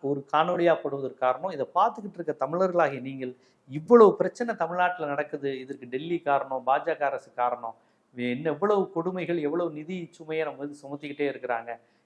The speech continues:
இப்படிங்கிற இந்த வரலாறை, இந்த உண்மையை நீங்களும் தெரிஞ்சுக்கோங்க, நம்ம உறவினர்கள் மற்றும் நண்பர்கள், சக தமிழர்களிடமும் தெரியப்படுத்துங்க. இது உண்மையில் அது தெரியப்படுத்தி விழிப்புணர்வு ஏற்படுத்த வேண்டியது நம்ம எல்லாருடைய கடமையும் கூட.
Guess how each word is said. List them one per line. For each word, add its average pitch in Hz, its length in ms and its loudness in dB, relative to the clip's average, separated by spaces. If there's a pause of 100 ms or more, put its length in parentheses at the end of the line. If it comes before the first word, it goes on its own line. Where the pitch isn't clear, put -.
(120)
இப்படிங்கிற 127 320 -8
இந்த 117 140 -8
வரலாறை, 160 580 6
இந்த 131 140 -4
உண்மையை 151 480 -4 (420)
நீங்களும் 185 400 -2
தெரிஞ்சுக்கோங்க, 151 600 -4 (120)
நம்ம 127 220 -6
உறவினர்கள் 156 580 2
மற்றும் 151 320 -12
நண்பர்கள், 139 500 -4 (340)
சக 170 600 4
தமிழர்களிடமும் 156 680 -4 (140)
தெரியப்படுத்துங்க. 180 680 -2 (200)
இது 180 320 -4
உண்மையில் 165 480 -10 (300)
அது 123 540 -2
தெரியப்படுத்தி 165 580 -4
விழிப்புணர்வு 151 420 -2
ஏற்படுத்த 139 340 -8
வேண்டியது 147 260 -8
நம்ம 127 100 -12
எல்லாருடைய 147 500 -6
கடமையும் 151 440 -4
கூட. - 140 -18